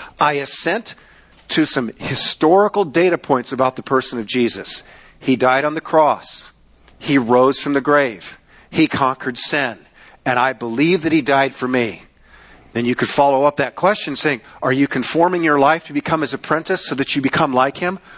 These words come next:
Well, no, but I believe in him. No, but I believe in him?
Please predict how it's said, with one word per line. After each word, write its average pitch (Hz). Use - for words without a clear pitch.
Well, 143
no, 131
but 131
I 127
believe 123
in 104
him. 90
No, 143
but 233
I 180
believe 156
in 226
him? 285